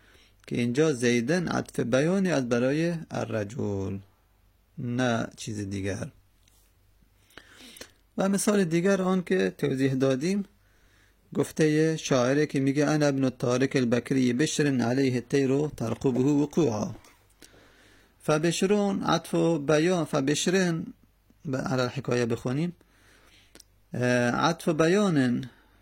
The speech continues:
ولا یجوز کونه بدلا اذ لا یصح ان یکون التقدیر انا ابن الطارق بشر.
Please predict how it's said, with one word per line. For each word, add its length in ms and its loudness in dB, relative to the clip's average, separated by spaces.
ولا 240 0
یجوز 340 0
کونه 440 2
بدلا 420 0
اذ 160 -2
لا 140 0
یصح 320 -2
ان 120 0
یکون 320 0
التقدیر 540 -2
انا 220 0
ابن 140 0
الطارق 500 -4
بشر. 400 -6